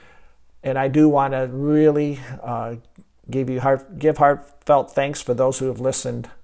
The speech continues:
uh, to my program over time. And I certainly wanted to go out and pray for this program. I ask that you pray. This is about encouragement. It's about growth.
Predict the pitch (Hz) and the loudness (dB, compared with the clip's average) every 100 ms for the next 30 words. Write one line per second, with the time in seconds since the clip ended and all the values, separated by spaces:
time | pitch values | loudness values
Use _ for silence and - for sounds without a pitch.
0 | _ 113 110 113 113 139 131 123 123 135 | _ -16 -14 -14 -8 -4 -2 -2 0 -2
1 | 127 123 117 - - - - - - - | -2 -4 -6 -10 -16 -20 -20 -12 -12 -12
2 | - - 123 120 123 135 139 160 165 151 | -20 -10 -6 -4 -4 2 2 2 -4 -12
3 | _ _ - _ _ - 127 131 - 143 | _ _ -20 _ _ -10 -6 -4 0 0
4 | 143 139 135 123 - 127 123 120 135 - | 0 -2 -4 -6 -8 0 2 2 -2 0
5 | 208 - 135 123 - 127 117 113 107 117 | 0 0 -2 -2 -4 -6 -6 -6 -10 -10
6 | 113 120 120 - 113 113 - 123 113 143 | -6 -4 -4 -6 -10 -14 -8 -6 -4 -6
7 | 139 147 139 131 131 123 120 147 143 139 | -4 -4 -4 -2 -2 -4 -6 -2 -2 -2
8 | 131 135 131 - 117 127 127 123 127 127 | -6 -8 -10 -12 -6 -2 -2 -2 -2 -2
9 | 127 120 - | -2 -6 -18